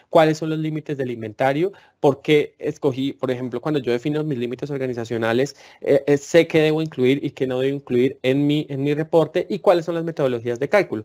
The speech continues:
Durante todo el, el periodo de reporte, toda la metodología debe ser la misma. No puedo utilizar una metodología diferente para medir diferentes fuentes de emisión porque, pues, no va a tener sentido y, y el, el,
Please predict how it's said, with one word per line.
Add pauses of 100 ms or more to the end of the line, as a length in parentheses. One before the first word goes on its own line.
(260)
Durante
todo
el,
el
periodo
de
reporte,
toda
la
metodología
debe
ser
la
misma.
No
puedo
utilizar (240)
una
metodología
diferente
para
medir
diferentes
fuentes
de
emisión
porque,
pues,
no
va
a
tener
sentido
y, (320)
y
el,
el,